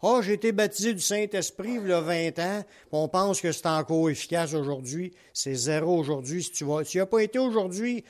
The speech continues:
tu l'es pas fortifié. Puis si tu penses que t'es fort, mais imagine-toi comment tu seras si tu prieras. Tu seras vraiment fort.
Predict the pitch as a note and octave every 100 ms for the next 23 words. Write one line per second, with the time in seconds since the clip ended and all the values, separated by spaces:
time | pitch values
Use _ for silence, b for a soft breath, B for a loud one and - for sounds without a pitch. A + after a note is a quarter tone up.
0 | b - G3 G3 G3 G#3 G#3 F3+ C#3+ -
1 | - - F3 F3+ E3+ b b b D#3+ D3
2 | B3+ - - B3 C4 - A3+ A3 G#3+ G3
3 | G3 G#3+ A#3 A#3 G#3+ b b b D3 D#3
4 | F3+ G3+ G#3+ A3+ G#3+ C#4 G#3+ G#3+ G#3 G3+
5 | - G3+ G3 A3+ G#3+ F#3+ D3 - D#3 E3+
6 | D#3+ D#3 E3+ D3 _ _ _ _ _ _
7 | _ _ - - D#3 F3 C#3+ G3+ A3 G#3+
8 | G#3 F3+ E3 D#3+ D3+ -